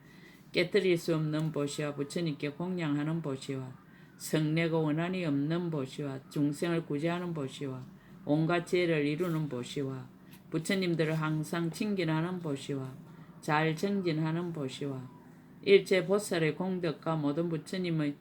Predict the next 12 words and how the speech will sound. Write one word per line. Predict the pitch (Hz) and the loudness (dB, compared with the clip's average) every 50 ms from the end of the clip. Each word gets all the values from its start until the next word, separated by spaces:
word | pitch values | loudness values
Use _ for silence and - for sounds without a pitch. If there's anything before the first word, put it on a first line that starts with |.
| - - - - - - - | -14 -20 -20 -20 -20 -20 -16
지혜를 | - - 190 185 185 170 170 160 151 | 0 4 6 6 6 6 4 2 2
성취하는 | 156 - 214 202 196 185 - - 170 156 151 143 139 147 - - - - - 151 147 156 151 143 143 - | 0 -2 -2 -2 -2 -4 -4 -2 -2 0 2 0 0 -2 -6 -12 -20 -8 -4 0 2 2 4 2 2 0
강대한 | 147 139 139 143 147 147 170 180 185 190 | 0 0 2 2 2 2 0 0 0 -2
보시를 | 180 175 147 143 - - 156 151 143 143 | -2 -2 -4 -4 -4 -4 -4 -4 -4 -4
행하게 | 160 147 156 175 185 185 165 147 135 | -2 -2 -2 -2 -2 -2 -2 -2 -4
하려는 | 135 - 165 170 160 151 147 147 143 143 143 - | -4 -4 -2 -2 0 0 0 0 0 0 0 -2
연고이니라. | 165 185 196 185 175 170 160 151 - - - 143 123 117 120 - 120 - - - - - - - - - - - - - - - - - - - - - - - - - - - - - - - - - - - - - - - - - - | -2 -2 -2 -2 -2 -2 -2 -4 -4 -4 -4 -6 -6 -6 -8 -12 -14 -18 -18 -20 -20 -20 -20 -20 -20 -20 -20 -20 -20 -20 -20 -20 -20 -20 -20 -20 -20 -20 -20 -20 -20 -20 -20 -20 -20 -20 -20 -20 -20 -20 -20 -20 -20 -20 -20 -20 -20 -20 -20
생활에 | - - - 233 220 214 202 180 170 170 165 160 | -18 -8 -2 -2 0 2 4 4 4 4 2 0
필요한 | - - 170 170 175 165 160 156 | 0 0 2 2 4 2 2 2
모든 | 147 147 151 147 147 170 170 170 | 0 0 -2 0 0 0 0 0
물건을 | 170 190 196 196 196 202 202 190 175 156 143 | 2 2 2 2 2 2 0 0 -2 -2 -4
보시하다. | 147 139 139 135 - - 165 156 151 147 151 156 147 147 135 131 127 127 123 123 - | -2 -4 -4 -6 -4 -2 -2 -2 0 -2 -2 -4 -4 -4 -6 -6 -6 -8 -10 -12 -16